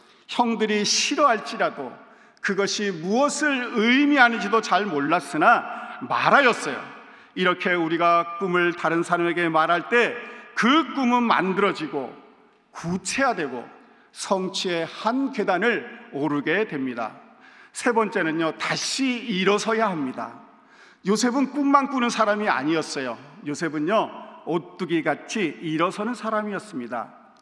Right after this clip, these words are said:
그는 형들에게 노예로 팔려간 비참한 상황이었지만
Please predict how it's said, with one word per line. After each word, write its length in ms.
그는 300
형들에게 1040
노예로 340
팔려간 480
비참한 800
상황이었지만 1000